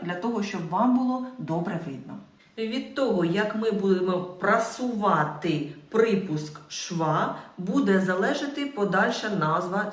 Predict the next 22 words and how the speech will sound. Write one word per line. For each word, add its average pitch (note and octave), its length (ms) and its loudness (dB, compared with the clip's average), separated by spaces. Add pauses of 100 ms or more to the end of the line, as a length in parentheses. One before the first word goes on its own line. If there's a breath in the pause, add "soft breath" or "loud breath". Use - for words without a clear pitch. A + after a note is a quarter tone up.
цього D#3 460 -4
шву. C#3+ 480 -10 (680 loud breath)
Це C4 260 6
в F#3 120 4
нас E3 360 4
з D#3 100 -4
вами E3+ 540 4
зшивний F3 840 0
шов, - 640 0 (300 loud breath)
і F#3 160 2
зараз A3 300 4
покажу F#3 400 -2
вам G3+ 240 0
його G3 360 0
на G#3 220 6
ребро. D#3+ 540 0 (120)
Що - 240 -4
таке A3 500 -2
на F#3 200 4
ребро? D#3 560 -2 (260 loud breath)
Це D#3+ 400 0
ми G3 320 4